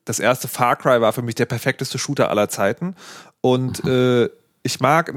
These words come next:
Speaker 1: bei Bioshock auch die Spielgeschwindigkeit, die kommt mir sehr, sehr zu Pass. Plus ich mag das Waffendesign. Diese, dieses krude Ding aus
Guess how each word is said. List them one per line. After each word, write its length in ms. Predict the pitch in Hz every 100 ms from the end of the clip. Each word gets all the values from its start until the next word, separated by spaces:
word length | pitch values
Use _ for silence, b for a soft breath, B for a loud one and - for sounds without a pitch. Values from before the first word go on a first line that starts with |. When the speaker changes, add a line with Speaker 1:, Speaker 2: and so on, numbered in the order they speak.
| 135
Speaker 1:
bei 140 | 120
Bioshock 400 | 117 127 143 151
auch 140 | - -
die 100 | 123
Spielgeschwindigkeit, 800 | - 190 185 - 156 - 139 139
die 40 |
kommt 160 | 139 139
mir 100 | 113
sehr, 180 | 113 117 -
sehr 240 | 123 117
zu 100 | -
Pass. 380 | 110 - 156 - B B B -
Plus 300 | 151 160 -
ich 160 | 120
mag 180 | 113 117
das 160 | 120 101
Waffendesign. 680 | 101 - 104 92 80 82 - B B -
Diese, 440 | 104 101 104 104 95 - _ -
dieses 380 | 104 107 - - -
krude 460 | - 156 151 147
Ding 560 | 110 123 156 165 147 - - -
aus 460 | 92 120 - -